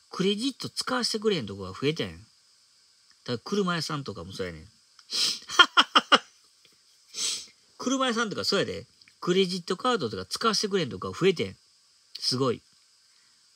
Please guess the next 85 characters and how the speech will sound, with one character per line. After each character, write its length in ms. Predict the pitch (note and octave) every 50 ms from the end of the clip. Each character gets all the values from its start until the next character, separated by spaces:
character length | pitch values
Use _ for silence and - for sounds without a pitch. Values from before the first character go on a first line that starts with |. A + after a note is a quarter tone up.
| - _ -
な 160 | C3 D#3 G3+
ん 20 |
で 60 | A3+
っ 60 | A#3 -
て、 120 | - A#2
五 220 | G2+ G#2+ B2 D3
パ 140 | - F3 E3+
ー 40 | F3
セ 120 | - B3+
ン 60 | B3 A3
ト 100 | A#2+ A#2
手 120 | - A2
数 160 | - - G#3+
料 80 | F#3 D3+
取 160 | - A2 G2+
る 60 | G2+
か 100 | G2 G#2
ら 80 | G2 E2+
や 60 | D#2+
ね 80 | E2+ F#2+
ん 60 | C#3
な、 100 | G3+ A3+
ク 120 | - - C3
レ 100 | B2+ A2+
ジ 100 | A#2+ -
ッ 60 | -
ト 100 | - A2+
カ 120 | B2 A2
ー 40 | G2
ド 80 | F#2+ F2+
は。 160 | F2+ F#2+ - - _ _ _ _ _ _ _ _ _ _ _ _ _ _ -
五 140 | C3 D#3 D#3
パ 140 | - D#3+
ー 40 | D#3+
セ 140 | D#3 - A#3
ン 80 | G#3+ F3
ト 80 | C3+
の 80 | G#2 G2
手 140 | G#2+ A2+ A#2
数 160 | - F3+ D3
料 100 | A#2+ G2+
取 160 | - G#2+ G#2
ら 80 | G#2 G2+
れ 60 | G2
る 60 | G2+
か 120 | G#2 F#2+
ら、 280 | F#2+ G#2+ B2 A#2 - - - - _ _ _ _ _ _ _ _ _ _ _
車 280 | - - G#3+ A3 A3 G#3
屋 80 | G3
さ 140 | - - F#3+
ん 80 | F3+ D#3
も 100 | A2 F#2+
ね、 220 | F#2+ F#2+ F#2 F2 -
カ 200 | - G#3 G#3+ G3+
ー 40 | D3
ド 100 | A#2 G2
使 220 | - - - -
わ 80 | - E3
せ 80 | -
て 40 | D#3+
く 80 | D#3+ D3+
れ 80 | C3+
ん 40 | A2+
の 60 | -
が 120 | F2+ - F2+
増 140 | G#2 A2+ A2+
え 60 | G#2+
て、 360 | - C3+ C#3 B2 A2 - - _ _ - - - - - - - - - - - - - - - _ -
で、 600 | C#3 D#3 D#3+ D#3 D3+ D3+ D3 D3 C#3+ D3 D3 - - _ _ _ _ _ -
現 380 | A2+ B2 B2 D3+ E3 E3+ D#3+
金 220 | - A#3 A#3 A3+ F#3
が 100 | A2+ G2
ウ 60 | G#2+
ェ 120 | C3 F3+ G#3
ル 100 | G3+ D3+
カ 120 | C#3 A#2
ム 120 | A2 G2+
に 80 | G2+ G2
な 80 | G2 F#2+
っ 40 |
て 140 | - - -
る 120 | G2 G2 F#2+
時 140 | A#2+ B2+
代 180 | A#2+ B2 A#2+ A#2
が 280 | A2+ A2 G#2+ - -